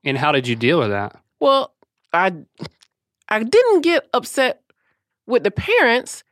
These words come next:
Speaker 2: because the kids were so nice. I mean, I got along with everybody. We were together. I think it's, it's fine. And plus, that one particular person, <laughs> her daughter married a black person, and I couldn't have been happier.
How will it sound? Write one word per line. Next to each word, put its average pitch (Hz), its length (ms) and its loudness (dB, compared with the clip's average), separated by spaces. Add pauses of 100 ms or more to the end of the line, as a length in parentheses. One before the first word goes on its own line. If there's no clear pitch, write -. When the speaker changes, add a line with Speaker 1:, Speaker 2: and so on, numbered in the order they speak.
(120)
Speaker 2:
because 254 320 2
the 247 80 -2
kids 480 260 0
were 254 100 -4
so 208 120 0
nice. 175 340 -2
I - 80 -2
mean, 233 260 -2 (520)
I 262 160 0
got 330 180 2
along 381 260 4
with 214 100 2
everybody. 196 460 2
We 214 200 0
were 233 300 0 (760)
together. 196 540 0 (380)
I 320 100 0
think 392 280 -2 (1300)
it's, - 260 -4 (160)
it's 170 180 -2
fine. 196 280 2
And 180 200 2
plus, 233 340 2
that 180 240 0
one 202 160 2
particular 208 320 0
person, 214 340 -2 (140)
<laughs> - 100 -10
her 311 380 -2 (180)
daughter 247 320 0
married 262 540 -2
a 247 140 -4
black 269 400 -2
person, 330 340 -4
and 330 100 -4
I 214 60 -4
couldn't - 280 -4
have 320 100 -4
been 247 140 -2
happier. 294 480 -4